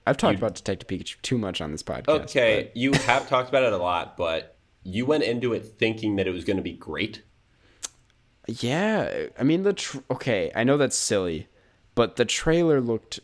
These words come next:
Speaker 1: not bad. The trailer was really fun, and I was like, "Whoa, these, the Pokemon look great. Uh, Pikachu's voice actually works." I, I thought it would be fine. Or great.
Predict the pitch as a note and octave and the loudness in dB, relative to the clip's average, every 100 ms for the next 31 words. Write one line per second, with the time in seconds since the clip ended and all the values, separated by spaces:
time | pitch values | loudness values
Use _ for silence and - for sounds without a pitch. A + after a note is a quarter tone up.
0 | _ _ _ _ _ A#2+ B2+ C#3+ A#2+ A#2 | _ _ _ _ _ -2 0 0 0 2
1 | A2 A2+ - D3+ F3 D#3+ A#2 A2 C3 C3 | 2 0 0 2 4 2 0 0 2 2
2 | B2 G#2+ G#2 F#2+ D#2 G2+ G2+ G#2 F#2+ A#2 | 0 -2 0 -2 -2 -2 0 -2 -2 2
3 | B2 A2 F2 A2+ G#2+ B2+ - - - B2+ | 2 2 -2 -6 -6 -8 -12 -16 -6 -4
4 | C3+ C3+ A#2+ A2+ B2 - - G#2 A2 - | -2 -2 -2 -2 -4 -6 -2 0 0 -4
5 | _ _ _ _ _ _ _ _ G2 G#2 | _ _ _ _ _ _ _ _ -2 0
6 | G2+ G2 G2 F2+ - _ _ _ _ _ | 2 2 0 -4 -8 _ _ _ _ _
7 | - F#2+ - - G#2+ - - F3+ - G#2+ | -10 -8 -8 -8 -6 -8 -12 -20 -6 -2
8 | G#2+ A2+ - G#2 - A2+ G2 G2 A2 - | 0 -2 -2 -2 -2 -2 0 0 0 -2
9 | - - A2+ B2 - A#3+ A3+ F#3+ G3+ - | -6 -2 0 0 -2 -2 -2 -4 -6 -6
10 | C3 - - - _ _ _ _ _ _ | -8 -8 -12 -16 _ _ _ _ _ _
11 | _ _ - A#2 A#2+ C3 D#3 - | _ _ -10 -4 2 2 2 -4